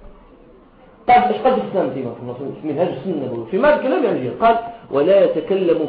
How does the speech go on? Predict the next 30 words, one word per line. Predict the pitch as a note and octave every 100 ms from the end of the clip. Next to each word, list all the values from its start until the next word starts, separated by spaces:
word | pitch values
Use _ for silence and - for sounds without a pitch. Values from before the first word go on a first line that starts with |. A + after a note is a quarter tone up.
| -
في | D3+
مثل | F3 E3+
هذه | D3+ B2+ E3 D3+ D3 B2+
الدقائق | D3+ B2 C#3+ C#3 - D3+ C3+ - - - - - - - - - - -
إلا | F#3 D#3+ C#3+ C3+
خواص | - C#3 C3+ D3+ C#3 B2+ - C3
أهل | A#2+ A2 A2
العلم". | G#2+ G#2 - - - - - - - - - - - -
احفظ | B3 F#3
هذه | -
اللي | D#3+
يهضر | F3 E3+
معاك | F3 G#3+
عطيها. | - B2+ G#2+ - - - _ - - - - - - -
احفظها. | A3+ - - - - - - - - - - - - - - -
كلام | G3
ابن | D#3+ D#3
تيمية | E3 C#3+ B2
رحمه | A2+ B2 G#2+
الله. | G#2 G2+ - - - - -
"لا | B3 A#3+
يتكلم | G#3 C4+ B3 G#3 G3 G3
في | F#3+
مثل | A3+ G#3 F#3+
هذه | G#3 G3
الدقائق | F#3+ F#3 -
إلا | A3 G#3+ F#3 E3+
خواص". | E3 E3 -
كنت | G#3+ F3+ C3+ A2+ A#2+
عالم، | C#3+ F#3+ A#3